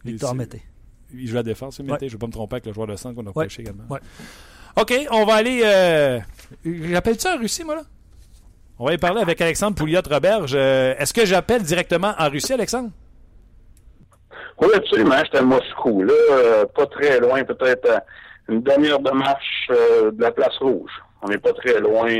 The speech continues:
Speaker 3: on n'est pas très loin de Vladimir Poutine et de Lénine, euh, dans son mausolée.
Speaker 2: Hey, Alexandre, avant que je te parle de hockey, mettons que je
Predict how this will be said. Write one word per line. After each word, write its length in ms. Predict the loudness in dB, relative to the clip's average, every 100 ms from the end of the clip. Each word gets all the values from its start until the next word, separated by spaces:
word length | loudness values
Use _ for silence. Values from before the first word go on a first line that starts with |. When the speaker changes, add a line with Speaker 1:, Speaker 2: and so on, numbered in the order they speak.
| -2 -2
Speaker 3:
on 40 |
n'est 60 | -4
pas 120 | -2
très 240 | 0 2 2
loin 260 | 2 0 0
de 40 |
Vladimir 380 | -2 0 -2 -4
Poutine 420 | -6 -8 -4 -2
et 80 | -4
de 60 | -2
Lénine, 480 | 0 0 -4 -2 -4
euh, 80 | -2
dans 160 | -2
son 180 | -4 -6
mausolée. 460 | -4 -2 -4 -6 -12 _ -20 -12
Speaker 2:
Hey, 160 | -6 -2
Alexandre, 380 | -2 -2 -2 0
avant 200 | -2 -2
que 100 | -4
je 80 | -4
te 80 |
parle 220 | -2 0 2
de 80 |
hockey, 240 | 0 0 -4
mettons 320 | -4 -2 -4
que 100 |
je 60 | -4